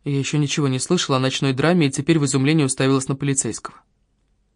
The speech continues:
"Мы с коллегой разговаривали с дежурным и увидели, как по набережной бредет медсестра. Ночью был шторм, и дежурный сказал, что она забралась на борт по веревочной лестнице.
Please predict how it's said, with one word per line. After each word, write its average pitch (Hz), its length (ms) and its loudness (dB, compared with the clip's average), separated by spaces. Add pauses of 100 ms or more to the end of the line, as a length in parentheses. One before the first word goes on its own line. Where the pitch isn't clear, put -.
(920)
"Мы 190 160 4
с 233 60 2
коллегой 302 360 6
разговаривали 202 580 6
с 160 60 4
дежурным 147 520 2 (340)
и 165 80 2
увидели, 269 340 6
как - 180 2
по 190 100 6
набережной 226 480 6
бредет 156 320 2
медсестра. 156 580 2 (680)
Ночью 151 280 4
был 170 140 4
шторм, 156 500 2 (300)
и 165 120 4
дежурный 160 440 6
сказал, 147 340 2
что 139 160 -2
она 147 160 4
забралась 165 460 4
на 139 140 4
борт 180 340 4 (100)
по - 80 2
веревочной 160 500 6
лестнице. 160 640 2